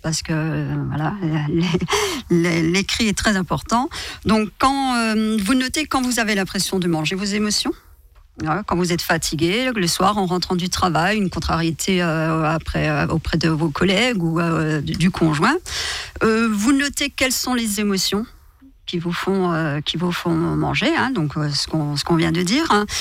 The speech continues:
Est-ce que vous mangez par ennui, par peur, par stress, hein, par fatigue, par lassitude, ou aussi dans des moments de joie, parce qu'il n'y a pas non plus que les émotions, euh, négatives qui nous font manger, il y a également,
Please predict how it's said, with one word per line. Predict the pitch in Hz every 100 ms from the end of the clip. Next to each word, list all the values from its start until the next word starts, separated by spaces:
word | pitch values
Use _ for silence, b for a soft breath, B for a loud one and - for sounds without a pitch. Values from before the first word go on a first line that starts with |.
| B 175
Est-ce | -
que | 180
vous | 175
mangez | 185 175 180
par | 180 175
ennui, | 196 220 254 254 254
par | 175 170
peur, | - 226 233
par | - 151
stress, | - - 233 247 -
hein, | 190 175 - _ - _ _ - -
par | 147
fatigue, | - 196 175 240 240 -
par | 170
lassitude, | 165 - 175 - 254 226 B B -
ou |
aussi | 196 190 247
dans | 226
des | 220
moments | 220 220 226
de |
joie, | 165 170 180
parce | 180 -
qu'il | 170
n'y |
a | 156
pas | 240 240
non | 214
plus | 196 226
que | 196
les | 180 170
émotions, | 185 170 - - 190 180
euh, | 160 165 160 156
négatives | 151 180 180 180 180 240
qui | 208 175
nous | 165 190
font | - 185
manger, | 160 147 208
il |
y | 202
a | 160
également, | 160 165 185 220